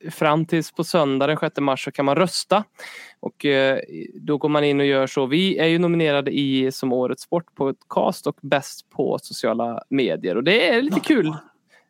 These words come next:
Speaker 1: när man tittar på, på den där,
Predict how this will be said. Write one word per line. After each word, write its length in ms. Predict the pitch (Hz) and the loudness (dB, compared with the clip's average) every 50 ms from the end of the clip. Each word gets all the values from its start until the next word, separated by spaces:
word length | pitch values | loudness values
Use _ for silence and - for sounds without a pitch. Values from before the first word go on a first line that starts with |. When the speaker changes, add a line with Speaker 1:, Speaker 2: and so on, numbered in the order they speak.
| _ | _
Speaker 1:
när 160 | - 214 214 | -4 0 2
man 160 | 214 214 208 202 | 4 4 4 4
tittar 540 | - 226 202 - _ - 160 147 143 147 | 2 0 0 0 _ 0 2 4 4 2
på, 560 | 160 - - 185 180 175 180 180 175 175 175 165 - _ _ _ _ - - - _ _ - - - - 175 | 2 2 2 4 4 4 4 4 4 4 2 0 -4 _ _ _ _ -20 -20 -20 _ _ -8 -6 -6 -2 2
på 100 | 208 208 | 2 4
den 120 | 202 208 | 4 4
där, 400 | 196 160 135 131 135 131 117 - | 4 4 4 4 2 0 -2 -4